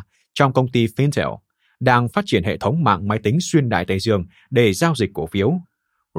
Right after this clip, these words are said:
Raciela Chuchinsky, một trong những sáng lập viên và ông chủ của Bezos, ấn tượng sâu sắc về một nhân viên tài năng và lạc quan,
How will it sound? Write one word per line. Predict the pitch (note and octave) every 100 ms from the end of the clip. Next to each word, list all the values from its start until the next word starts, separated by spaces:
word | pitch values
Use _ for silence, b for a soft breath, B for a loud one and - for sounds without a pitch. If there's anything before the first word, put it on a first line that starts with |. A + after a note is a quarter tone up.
| A2
Raciela | D3+ D3+ C3+ B2+ A#2+ A2+ G2+ -
Chuchinsky, | - D3+ B2+ G2+ - A2 - C#3+ F2 D#2+ _ _ _ _
một | C3+ C#3
trong | C#3 E3
những | E3+
sáng | - C#3+ F#3+
lập | B2 F2
viên | B2 A#2+ - _ _
và | A#2+ A#2+ A#2+
ông | A#2 E3+ E3+
chủ | B2+ F2+ -
của | G#2+ E2+ F#2+
Bezos, | C#3+ G2+ D#2 - - _ _ _
ấn | D3+ G3+
tượng | B2 G2+
sâu | - E3+
sắc | - A#3 -
về | G2+
một | G2+ G#2
nhân | C#3+ B2+
viên | C#3 C3
tài | - A2+ A#2
năng | A#2 D#3+ A#2+
và | F2+
lạc | F2 F2+ -
quan, | G#2+